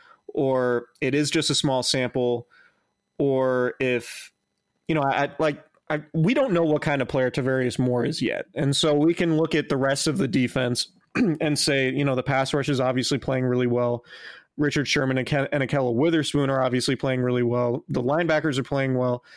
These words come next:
but we don't know what that means for Tarvarius Moore, who is a really important player over, you know, the broad picture of the secondary. And, and the future of it, I, I should say, going forward, because,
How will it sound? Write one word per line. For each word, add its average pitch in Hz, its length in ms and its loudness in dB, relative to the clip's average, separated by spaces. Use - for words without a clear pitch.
but 147 100 2
we 160 140 4
don't 180 220 2
know 147 140 2
what 143 260 2
that 131 240 0
means 127 300 0
for 123 140 -2
Tarvarius 120 540 -2
Moore, 117 340 0
who 120 300 2
is 151 180 2
a 147 60 2
really 131 340 2
important 127 500 0
player 131 560 0
over, 139 500 0
you 160 100 0
know, 127 200 0
the - 60 -2
broad 139 400 0
picture 135 320 -2
of 120 80 0
the 117 80 0
secondary. 123 640 0
And, 135 200 0
and 131 180 0
the 117 60 0
future 160 460 -2
of 123 100 -2
it, 127 200 -2
I, 123 300 -2
I 123 60 -2
should 131 260 -2
say, 139 180 0
going 131 220 0
forward, 170 300 0
because, 143 420 -2